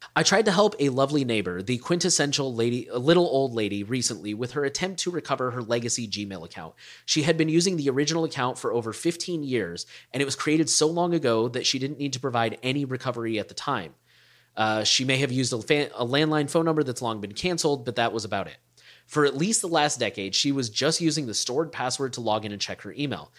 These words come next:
When her ancient iPad finally died, she tried to add the Gmail account to her new replacement iPad.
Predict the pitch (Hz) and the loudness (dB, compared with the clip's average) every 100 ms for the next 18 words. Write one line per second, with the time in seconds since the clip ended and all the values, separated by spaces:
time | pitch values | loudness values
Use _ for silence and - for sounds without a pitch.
0 | - - 131 131 143 147 180 208 202 147 | -20 -6 -2 0 0 2 2 0 -2 -2
1 | 143 151 139 120 104 98 98 160 180 160 | -2 -4 -4 -4 -4 -4 -2 0 0 -2
2 | 139 - 160 160 135 135 127 127 131 127 | -4 -2 -2 -2 -4 -4 -6 -8 -6 -6
3 | 135 123 120 110 98 87 101 - 202 131 | -6 -6 -6 -8 -8 -10 -8 -4 -4 -4
4 | - 95 - 78 | -6 -8 -8 -12